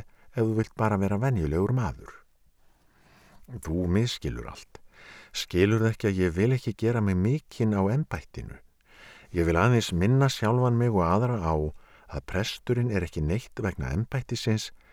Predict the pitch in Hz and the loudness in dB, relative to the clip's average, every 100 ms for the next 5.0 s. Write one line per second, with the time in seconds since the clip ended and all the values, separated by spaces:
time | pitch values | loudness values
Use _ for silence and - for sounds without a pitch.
0 | - - - 87 82 87 87 110 123 - | -20 -20 -8 -4 0 2 4 4 2 -2
1 | 117 113 - 90 - - - - 92 90 | -4 -4 -2 -4 -4 -14 -10 -2 0 0
2 | 71 85 - 131 95 57 57 - - - | -2 -4 -4 -4 -4 -6 -12 -14 -16 -20
3 | - _ _ _ _ _ _ _ _ _ | -20 _ _ _ _ _ _ _ _ _
4 | _ _ - _ _ 95 95 - 101 92 | _ _ -20 _ _ -2 -2 -4 0 0